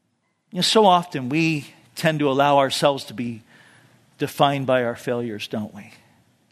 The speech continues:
Or we let others define us by our failures. You know, sometimes even in the body of Christ, we will say things like, "Oh, so-and-so's such a flake."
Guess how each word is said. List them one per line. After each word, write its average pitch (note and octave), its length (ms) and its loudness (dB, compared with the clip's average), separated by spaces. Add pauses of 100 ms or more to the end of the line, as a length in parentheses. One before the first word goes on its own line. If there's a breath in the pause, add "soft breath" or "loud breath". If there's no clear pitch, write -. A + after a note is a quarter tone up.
(500 loud breath)
Or D#3+ 100 4
we E3 160 2
let F3+ 180 4
others F#3 340 0
define B2 480 -4
us - 600 -6 (580 soft breath)
by A#2+ 160 0
our G#2+ 140 0
failures. G#2+ 840 -8 (640 soft breath)
You - 80 -12
know, C3+ 60 -2
sometimes E3+ 440 2
even F3 300 2 (240 loud breath)
in F#3 220 2
the E3 80 4
body F3 420 6
of D#3+ 160 -4
Christ, E3+ 680 0
we D3+ 320 0 (160 loud breath)
will E3 160 2
say E3+ 320 2
things D#3 360 -4
like, C#3 280 2
"Oh, D#3 100 0
so-and-so's F3 640 0
such - 360 -6
a B2+ 60 -10
flake." - 880 -16